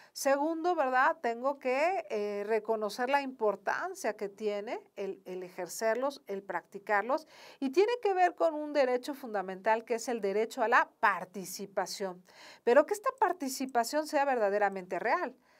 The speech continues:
Recuerdo, por ejemplo, en este caso, a Roger Hart, que establece o plantea la escalera de la participación infantil,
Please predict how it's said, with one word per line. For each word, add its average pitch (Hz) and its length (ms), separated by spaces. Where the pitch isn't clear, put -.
Recuerdo, 262 600
por 320 140
ejemplo, 320 360
en 269 80
este 269 280
caso, 320 580
a 208 100
Roger 247 340
Hart, 320 260
que 233 100
establece 247 600
o 277 100
plantea 302 720
la 208 320
escalera 214 680
de 269 120
la 208 140
participación 202 1080
infantil, 247 560